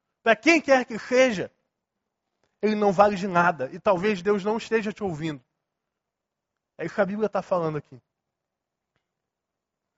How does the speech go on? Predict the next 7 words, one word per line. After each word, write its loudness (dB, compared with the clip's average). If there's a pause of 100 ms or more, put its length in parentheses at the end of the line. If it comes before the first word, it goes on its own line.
(2750)
Pra 2
viver 0
uma 0
multiplicação -6
das -4
nossas -8
vidas, -10